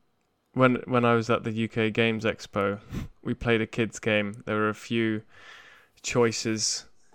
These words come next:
uh, in the cards, and, uh, I played as the robot, and the person who invented the game said, "Oh, we found the person who likes sci-fi."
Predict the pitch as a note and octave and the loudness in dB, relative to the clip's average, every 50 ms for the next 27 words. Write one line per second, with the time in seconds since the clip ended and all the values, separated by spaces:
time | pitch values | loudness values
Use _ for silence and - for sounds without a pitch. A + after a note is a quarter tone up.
0 | _ _ _ - - A2 G#2 G#2 G#2 G2+ E2+ E2+ G#2+ G#2+ G#2 - - A2+ G#2+ G2+ | _ _ _ -6 -2 0 2 2 2 2 0 -2 -4 -6 -6 -6 -4 -2 0 0
1 | F#2+ G2 F#2+ - - - - - - - _ - - G#2+ G#2 G2+ G2 G2+ G2+ G2+ | 0 -2 -4 -6 -10 -12 -12 -14 -16 -20 _ -8 -6 -4 -4 -4 -6 -6 -6 -6
2 | G2+ F#2+ F#2+ F#2+ F#2 - G2 G2 - - - G#2+ G#2 G2+ G#2 G#2 - - A2 G2 | -4 -4 -2 -2 -4 -4 -4 -6 -6 -6 -6 -4 -4 -4 -6 -8 -10 -10 -8 -6
3 | G#2 G#2 G#2 F#2+ F2+ G2 F#2 - - - - - - G#2 G2+ G2+ F#2+ G2 - G#2+ | -4 -2 -2 -2 -4 -6 -6 -8 -10 -14 -16 -14 -12 -10 -10 -10 -10 -10 -10 -10
4 | G2 - - G2+ G2+ G2+ - - G#2 G#2 A2 G#2 G2+ G2+ G2 G2+ G2+ G#2 - - | -10 -8 -8 -8 -8 -8 -8 -12 -12 -12 -10 -8 -8 -8 -8 -8 -8 -10 -10 -16
5 | - - G2+ - G#2 G2+ G2 G2 G2+ G#2+ - - - - - - - - - - | -16 -12 -8 -6 -4 -4 -4 -6 -8 -12 -16 -20 -20 -20 -20 -20 -20 -20 -20 -20
6 | - _ _ - - G#2+ G#2 - - - A#2+ B2+ C3 - - A#2+ A#2 - - A#2 | -20 _ _ -12 -10 -8 -8 -6 -2 0 0 0 0 -2 -2 -4 -6 -4 -4 -2
7 | A2 A2+ A2 A2 G#2+ - A2+ A2 G#2+ - - A2 G#2+ A2 A2 G#2+ A2 A2 - - | -2 -2 -2 -4 -4 -4 -2 -2 -2 -4 -6 -8 -6 -6 -4 -2 -2 -2 -4 -4
8 | - - A2+ G#2+ G#2+ G#2 - - G2 G2 G2 G2 | -6 -6 -6 -6 -6 -6 -4 -4 -2 -2 -2 -4